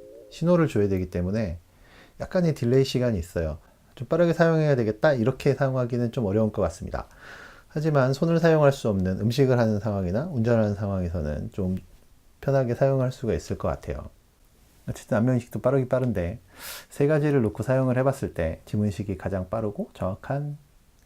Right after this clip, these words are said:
인식을 보여주고 있습니다. 그리고 또 하나 에어모션이 들어갔는데요. 뭐 출시 전부터 많이 알려졌기 때문에 뭐 많은 사람들이 이 에어모션에 대해서 굉장히 궁금해 하더라고요.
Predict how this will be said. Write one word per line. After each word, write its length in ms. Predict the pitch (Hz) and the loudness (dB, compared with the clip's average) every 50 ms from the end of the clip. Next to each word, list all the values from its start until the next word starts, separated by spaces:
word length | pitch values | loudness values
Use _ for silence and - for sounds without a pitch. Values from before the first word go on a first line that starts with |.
| _ _ - | _ _ -8
인식을 400 | 104 98 - 107 104 110 107 101 | -8 -6 -6 -4 -2 -2 -2 -2
보여주고 400 | - 107 101 101 98 101 85 85 | 0 -2 -2 -2 -2 -2 -4 -6
있습니다. 400 | 85 - - 82 76 73 71 - - _ _ _ _ _ _ _ _ _ _ _ | -6 -6 -8 -8 -8 -8 -8 -10 -14 _ _ _ _ _ _ _ _ _ _ _
그리고 260 | - 131 135 131 135 | -4 0 0 0 0
또 120 | - 160 156 | 0 0 0
하나 380 | 147 127 101 92 90 107 139 - _ _ | 2 2 0 -2 -4 -6 -8 -12 _ _
에어모션이 720 | 120 131 147 151 147 139 135 139 135 127 127 123 123 117 104 | 4 4 6 6 4 4 4 4 4 4 2 2 2 2 0
들어갔는데요. 720 | 113 110 113 113 110 98 95 98 92 87 85 85 87 92 98 | 2 0 2 2 2 2 0 0 -2 -2 -2 -4 -4 -6 -8
뭐 120 | 95 98 | -10 -8
출시 220 | - - 151 151 | -6 -4 -4 -2
전부터 280 | - 156 147 139 - 131 | -2 -4 -4 -4 0 0
많이 160 | 131 - 120 | 2 2 2
알려졌기 360 | 107 92 95 101 101 - - | 0 0 0 -2 -4 -6 -8
때문에 480 | - 98 92 90 98 117 113 90 85 87 - - - - - - - - - | -8 -6 -4 -4 -4 -4 -4 -4 -6 -8 -12 -18 -20 -18 -16 -16 -16 -12 -6
뭐 80 | 120 | -4
많은 160 | 107 104 123 120 | -2 -2 -2 0
사람들이 640 | 143 139 135 131 131 127 135 135 123 104 95 - - _ _ _ _ - | 0 0 0 0 0 0 0 -2 -2 -4 -6 -10 -14 _ _ _ _ -4
이 100 | 120 110 | -2 2
에어모션에 520 | 117 123 147 151 147 131 123 123 143 135 120 | 6 6 6 8 8 6 6 6 4 4 4
대해서 220 | 113 110 117 117 | 4 4 2 2
굉장히 320 | - - 120 123 147 139 120 | 0 0 0 2 2 2 2
궁금해 420 | - 123 113 117 135 135 135 127 | 4 2 4 4 4 4 4 4
하더라고요. 580 | 117 135 147 143 131 107 90 85 78 85 - | 4 4 4 4 4 4 4 2 -2 -2 -4